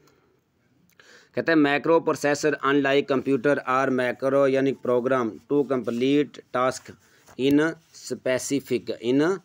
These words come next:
specific, यानी microprocessor unlike a computer or pro-, यानी program to complete specific task। कहता है कि microprocessor is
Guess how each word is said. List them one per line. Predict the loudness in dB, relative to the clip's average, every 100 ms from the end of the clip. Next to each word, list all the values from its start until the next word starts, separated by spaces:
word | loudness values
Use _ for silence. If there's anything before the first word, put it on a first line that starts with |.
| _ _ -20
specific, | -6 -4 -2 -2 -2 -4 -4
यानी | 0 0
microprocessor | 0 -2 -2 -2 -2 -2 0 0 0 -2 _ _ _
unlike | 0 2 2 0
a | -2
computer | -2 -6 -2 -2 0 -2
or | 0 -2
pro-, | -2 -2 0 2
यानी | 2 0 0
program | -2 -2 0 -2 -2 -8 _ _ -2
to | 0
complete | 0 -2 0 2 2 2 0 0 -4 _ _
specific | -14 -4 -2 0 0 0 0 -2 -4 _ _ _
task। | -4 -4 -4 -8 -8 _ _ -6
कहता | -2
है | 0
कि | 0 0
microprocessor | 0 0 0 0 -2 0 0 0 -2 -2
is | -2 -4